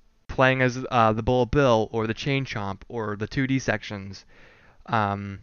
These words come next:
or even, like, the, the matching minigame, which is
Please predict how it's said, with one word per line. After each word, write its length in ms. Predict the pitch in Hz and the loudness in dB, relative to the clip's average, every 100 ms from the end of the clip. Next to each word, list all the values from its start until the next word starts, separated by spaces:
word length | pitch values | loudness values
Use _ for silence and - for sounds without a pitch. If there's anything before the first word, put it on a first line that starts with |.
| - | -10
or 220 | - 117 113 | -2 0 0
even, 240 | - 127 131 | -2 -2 -2
like, 180 | 123 - | -4 0
the, 360 | 120 110 107 - _ _ _ _ _ _ | 4 4 4 -2 _ _ _ _ _ _
the 120 | - 123 | -8 0
matching 460 | 113 117 - 113 | 4 4 2 -4
minigame, 540 | 107 101 101 101 98 95 - _ _ _ | -2 -4 -4 -6 -6 -10 -18 _ _ _
which 180 | 131 - | -8 -8
is 200 | 117 - | -8 -10